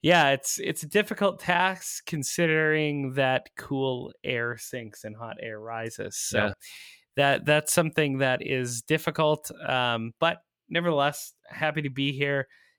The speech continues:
Speaker 1: happy to do this again with you, um, and we're, we're happy to press on in our Bible study series. We're walking through the book of Genesis.
Speaker 2: You betcha.
Speaker 1: Um, but just a reminder, before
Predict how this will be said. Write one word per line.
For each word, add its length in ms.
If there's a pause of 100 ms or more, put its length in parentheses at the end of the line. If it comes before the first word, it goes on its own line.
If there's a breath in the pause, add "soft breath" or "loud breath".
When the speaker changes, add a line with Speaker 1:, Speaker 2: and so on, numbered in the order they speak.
Speaker 1:
happy 240
to 100
do 160
this 180
again 360
with 260
you, 400
um, 480 (480 soft breath)
and 240
we're, 380 (120)
we're 140
happy 260
to 80
press 380
on 340
in 380
our 340
Bible 340
study 300
series. 640 (480 loud breath)
We're 140
walking 260
through 140
the 80
book 220
of 60
Genesis. 800
Speaker 2:
You 60
betcha. 460
Speaker 1:
Um, 60 (760 loud breath)
but 140
just 200
a 60
reminder, 720 (560)
before 800